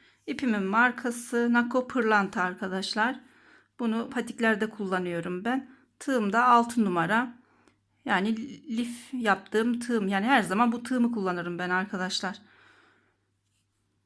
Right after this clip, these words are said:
Gayet memnunum çünkü. Her şeyde bu tığımla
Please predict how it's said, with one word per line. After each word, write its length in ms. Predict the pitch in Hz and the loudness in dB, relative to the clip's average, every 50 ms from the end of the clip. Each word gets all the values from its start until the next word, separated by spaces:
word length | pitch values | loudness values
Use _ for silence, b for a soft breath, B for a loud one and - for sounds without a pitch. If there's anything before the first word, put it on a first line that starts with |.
| _ _ _ _ _ _ _ | _ _ _ _ _ _ _
Gayet 420 | - 233 208 185 190 208 214 214 208 | -4 -2 0 0 0 -2 -2 -2 -2
memnunum 480 | 214 208 208 208 202 196 175 170 165 | -2 0 0 0 0 0 -2 -2 -4
çünkü. 540 | 170 - - 170 170 160 - 226 220 226 226 226 - - | -6 -6 -6 -6 -6 -4 -4 -4 -2 -2 -4 -4 -8 -6
Her 180 | - 262 208 - | -2 -2 -2 -2
şeyde 480 | - - - 185 170 185 220 226 233 233 233 B B B B B B B B _ _ - | -2 -6 -6 -6 -4 -4 -2 -2 -2 -4 -8 B B B B B B B B _ _ -10
bu 160 | 220 214 220 | -10 -8 -6
tığımla 500 | - 202 196 185 185 190 208 220 233 | -4 -4 -2 -2 -2 0 0 -2 -2